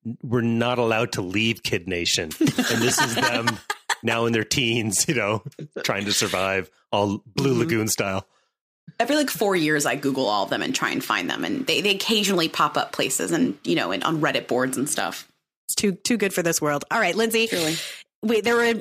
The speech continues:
Speaker 3: a thousand kids, so it's probably hard to say. Did you have any early favorites that you are hoping will, uh, will win this season?
Speaker 2: Okay, so I did. I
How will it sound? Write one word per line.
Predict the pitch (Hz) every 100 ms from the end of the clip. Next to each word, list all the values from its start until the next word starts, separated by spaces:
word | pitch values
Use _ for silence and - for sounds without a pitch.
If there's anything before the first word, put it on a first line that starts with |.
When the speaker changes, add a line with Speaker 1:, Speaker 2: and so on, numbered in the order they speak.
| -
Speaker 3:
a | 220
thousand | 240 226 220 214
kids, | 220 180 190
so | 185
it's | -
probably | 190 180
hard | 180 170
to |
say. | 180 165
Did | 151 151 156
you | 165
have | 170 165 -
any | 170 165 165 151
early | 175 175 170
favorites | 175 165 156 156 -
that | 151
you | 156 151
are | 147
hoping | 170 156 156 151
will, | 143 143 143
uh, | 139 139 -
will | 160 143
win | 143 123
this | 120 -
season? | 110 101 - _ _ _ -
Speaker 2:
Okay, | 208 196 160 156
so | - 196
I | 196 196 -
did. | - 185 151 185 262 - -
I | 190 185 190